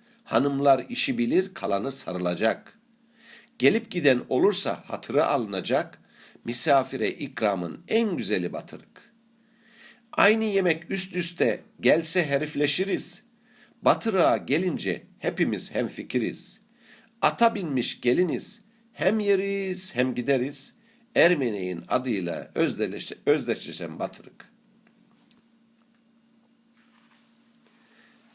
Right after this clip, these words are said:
Topalak. Topalak telaşında yine bağın sekisi,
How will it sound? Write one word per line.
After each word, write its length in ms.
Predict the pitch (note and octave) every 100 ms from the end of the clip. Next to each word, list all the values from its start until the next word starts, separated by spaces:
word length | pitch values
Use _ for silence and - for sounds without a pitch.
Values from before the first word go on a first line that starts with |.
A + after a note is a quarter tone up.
| _ -
Topalak. 680 | E3 E3 A#2+ F2+ - - - _ _ _ _ _ - - _ _ _ _ _ _ _ _ _ _ _ - _ _ _ _ _ _ -
Topalak 540 | G#3 A#3+ - C#3+ -
telaşında 640 | C#3+ D3 C3+ - B2+ A#2+
yine 600 | A#2+ C#3+ G3 E3+ C3+ A2
bağın 300 | C#3 D3+ D3
sekisi, 760 | C3 - B2+ C#3 - D#3+ E3+